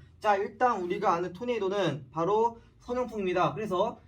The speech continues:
여기 있는 선형률 공식을 가져왔는데요. R분의 V 제곱은 마이너스 라운드 N분의 라운드 파이가 될 것이고, 그러면은 V는 곧 루트 R 곱하기 라운드 N분의 라운드 파이가 되었습니다.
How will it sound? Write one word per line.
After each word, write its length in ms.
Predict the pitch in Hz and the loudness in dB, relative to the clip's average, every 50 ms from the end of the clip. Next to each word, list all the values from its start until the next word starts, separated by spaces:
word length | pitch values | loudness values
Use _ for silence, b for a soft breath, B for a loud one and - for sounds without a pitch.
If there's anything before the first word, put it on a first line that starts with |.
| B B B - | B B B -2
여기 220 | 165 208 214 240 | 0 0 0 0
있는 180 | 226 220 220 214 | -2 -2 -2 -2
선형률 440 | 214 233 247 247 240 240 233 233 - | -2 -4 -4 -6 -4 -4 -4 -4 -4
공식을 440 | 190 180 165 185 190 202 202 196 | -4 -6 -4 -2 -2 -2 -2 -4
가져왔는데요. 880 | - 156 160 160 175 175 165 156 147 143 147 165 165 156 131 - - - - - | -4 -4 -4 -2 -2 -2 -2 -2 -2 0 2 2 4 2 2 0 -6 -12 -14 -4
R분의 640 | - 156 190 220 220 208 226 226 233 233 208 175 | 0 2 2 2 2 0 -2 -4 -2 -4 -4 -4
V 160 | - 175 185 160 | -6 -8 -8 -4
제곱은 560 | 160 165 160 160 160 170 180 156 147 139 - | -2 -2 0 0 0 0 0 0 0 -2 0
마이너스 420 | 135 156 190 214 220 214 - - | 0 0 0 0 -4 -4 -6 -6
라운드 480 | 220 214 202 165 147 147 151 165 165 180 | -4 -2 0 2 2 2 2 0 -2 -2
N분의 320 | 165 151 143 147 165 175 | -4 -4 -4 -4 -4 -2
라운드 480 | 156 143 139 143 160 170 185 185 - - | -2 -2 -2 -2 -2 -4 -4 -6 -8 -6
파이가 260 | - 220 220 220 185 | -4 -4 -4 -4 -4
될 100 | 151 147 | -6 -6
것이고, 560 | 160 165 143 147 147 160 156 131 117 - - - | -6 -6 -6 -4 -2 -2 -2 -2 -4 -8 -14 -16
그러면은 500 | - 220 240 214 196 165 170 - 220 - B B B B B | -8 -6 -2 -2 0 0 0 0 -2 -6 B B B B B
V는 440 | - 214 220 233 226 185 139 143 - | -6 -2 0 0 0 0 -2 -4 -6
곧 300 | - 202 226 214 165 151 | -4 -4 -2 -2 -2 -4
루트 240 | 165 170 - - 220 | -4 -4 -4 -4 -2
R 460 | 226 226 - - 160 160 165 170 170 | 0 0 0 2 2 0 0 0 -4
곱하기 580 | 165 143 147 160 151 160 196 208 214 220 220 B B B - | -6 -6 -4 -4 -2 -2 0 -2 -2 -2 -4 B B B -6
라운드 320 | - 143 156 160 185 208 | -2 -2 0 0 0 0
N분의 320 | 214 180 160 160 180 190 165 | 0 0 0 0 0 -2 -2
라운드 320 | 139 139 151 170 175 - | -2 -2 -4 -6 -6 -2
파이가 360 | 233 226 233 220 226 220 214 | 0 0 0 2 0 0 0
되었습니다. 640 | 160 160 160 - 139 139 139 160 156 143 - - B | 0 -2 -4 -4 -6 -4 2 2 2 2 2 -2 B